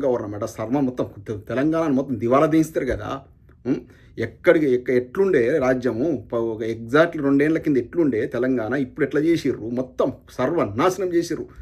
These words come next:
ఒక law and order రోజు చూస్తే హత్యలు, మానభంగాలు ఇవే కనబడుతున్నాయి తెలంగాణ లోపల. పూర్తిస్థాయి హోంమంత్రి లేడు, పూర్తిస్థాయి విద్యాశాఖ మంత్రి లేడు.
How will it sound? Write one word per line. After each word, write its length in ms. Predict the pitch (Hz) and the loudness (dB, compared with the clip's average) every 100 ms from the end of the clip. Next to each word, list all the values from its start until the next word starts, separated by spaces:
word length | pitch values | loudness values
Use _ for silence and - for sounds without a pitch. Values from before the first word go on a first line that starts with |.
| - - | -20 -12
ఒక 120 | 117 123 | -6 -4
law 280 | 110 131 | 0 2
and 100 | 151 147 | 4 4
order 200 | 135 123 | 4 0
రోజు 400 | 110 185 233 165 | 2 2 2 0
చూస్తే 280 | 190 - 226 | -6 2 2
హత్యలు, 580 | 143 120 - 165 185 185 | 2 -4 -4 0 2 2
మానభంగాలు 640 | 120 135 143 151 151 156 | 2 2 0 0 0 0
ఇవే 240 | 139 120 175 | 0 2 2
కనబడుతున్నాయి 560 | 151 131 127 127 113 | 0 -2 -4 -2 -2
తెలంగాణ 360 | 107 113 117 110 | -2 -6 -6 -6
లోపల. 180 | 101 101 | -6 -6
పూర్తిస్థాయి 500 | 147 143 - 147 107 | -6 -6 0 0 2
హోంమంత్రి 480 | 127 151 151 151 | 0 0 -2 -2
లేడు, 140 | 170 185 | 0 0
పూర్తిస్థాయి 400 | 185 131 - 110 | 0 -6 -4 -4
విద్యాశాఖ 440 | 110 143 143 151 | -2 -2 -2 -6
మంత్రి 280 | 151 147 165 | -6 -6 -4
లేడు. 200 | 170 180 | -4 -4